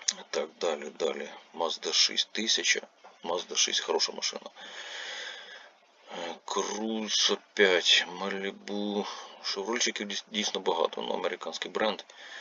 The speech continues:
Так, Chrysler двісті, вісімсот п'ятдесят доларів. Тобто бачимо, що тут машини, ну, от, до тисячі, дійсно їх багато, дійсно їх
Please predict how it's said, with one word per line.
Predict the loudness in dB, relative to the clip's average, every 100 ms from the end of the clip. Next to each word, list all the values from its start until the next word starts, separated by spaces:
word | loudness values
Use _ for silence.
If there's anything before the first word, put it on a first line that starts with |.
| -16 -20 _ _
Так, | -6 -6 -8 -12
Chrysler | -2 0 0 -2 -6
двісті, | -10 -6 -4 -2
вісімсот | -4 -4 -8 -8
п'ятдесят | -8 -2 -2 -2
доларів. | -4 -6 -6 -2
Тобто | -2 4 10
бачимо, | 10 10 4 0
що | -2
тут | -8 -6
машини, | 2 4 4 0
ну, | 2 2
от, | 0 -4 -10 -10 -18 _ _ -20 -20 -20 -20 -20 _ _
до | -4 -2
тисячі, | 4 6 6 8 6 4
дійсно | 0 0 0
їх | 0 0 2
багато, | 6 6 4 0
дійсно | -2 -2 -2
їх | -6